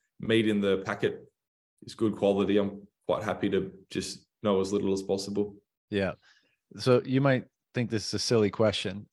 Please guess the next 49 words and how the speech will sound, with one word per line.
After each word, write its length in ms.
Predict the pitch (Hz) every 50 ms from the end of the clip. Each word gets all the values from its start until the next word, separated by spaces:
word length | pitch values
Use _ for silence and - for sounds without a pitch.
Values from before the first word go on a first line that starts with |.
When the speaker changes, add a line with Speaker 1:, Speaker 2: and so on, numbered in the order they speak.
| _ -
Speaker 2:
um, 420 | 107 107 101 101 98 101 - - - _ _ _ _ _ _ -
and 140 | 139 135
in 100 | 135 135
a 80 | 131 123
sense 340 | - - 156 151 143 - -
it, 140 | 120 110 - - _
you 140 | 117 117 113
know, 140 | 107 104 95 - -
it 140 | 113 101
perhaps 340 | - 117 117 110 101 - -
is, 260 | 117 110 104 98 - - _ - - - - - - - - - _
but 80 | - 131
it's 100 | 135 -
still 140 | - 180 156
something 260 | - 165 147 135 123
I 100 | 117 110
think 220 | - - 139 127
about. 300 | - 110 101 98 101 95
And, 180 | 104 104 104 - -
uh, 240 | - - 107 - - - _ _ _ _ _ _ _
you 160 | - 131 123 123
know, 80 | 120
for 140 | - - 127
context, 640 | - 156 151 156 151 - 139 117 98 - - - -
um, 240 | 147 143 139 127 113 - _ _ _
the 180 | 131 123 131 120
question 280 | - 151 143 - 139
I'm 60 | 123
gonna 140 | 120 113 113
ask 280 | 113 113 117 110 - -
you 120 | 110 104
is, 100 | 101 -
you 80 | 113 107
know, 80 | 107
you 60 | 107 101
said 200 | - 127 117 107
earlier 380 | 110 110 107 107 107 104 101
you're 160 | 98 98 98
an 60 | 98 104
animal 320 | 107 107 104 101 101 101
lover, 360 | 98 98 92 98 98 98 95 - - - - - _ - - -
and 100 | 110 107
you 60 | 107
used 180 | 110 110 - -
to 60 | 98
be 100 | 107 107
kind 240 | - - 110 104 101
of, 220 | 101 95 - -
uh, 460 | - 98 107 104 98 98 95 95 95